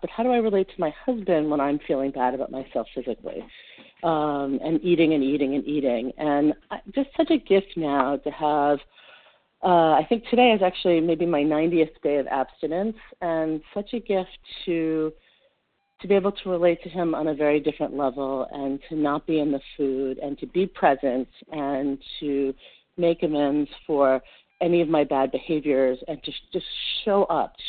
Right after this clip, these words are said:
show up on a daily basis and to be present. And for the first time in our twenty years of marriage, we went on a vacation, just the two of us,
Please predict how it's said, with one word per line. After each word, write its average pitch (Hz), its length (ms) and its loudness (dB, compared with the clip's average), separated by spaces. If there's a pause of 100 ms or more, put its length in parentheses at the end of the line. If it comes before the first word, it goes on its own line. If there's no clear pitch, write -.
(200)
show 202 180 2
up 175 240 0
on 160 100 0
a 147 60 -2
daily 147 300 2
basis 139 380 -4 (180)
and 165 200 -2
to 180 60 -8
be 160 120 -4
present. 147 500 -4 (140)
And 151 260 2 (720)
for 202 60 -4
the 175 100 2 (160)
first 247 220 8 (120)
time 202 200 8
in 180 80 6
our 160 240 4 (120)
twenty 180 200 2
years 165 160 4
of 151 100 0
marriage, 147 420 2
we 160 100 0
went 160 160 2
on 151 120 4
a 147 40 2
vacation, 156 500 -2
just 147 160 -6
the 151 100 -8 (140)
two 214 80 2
of 185 160 0
us, 160 180 4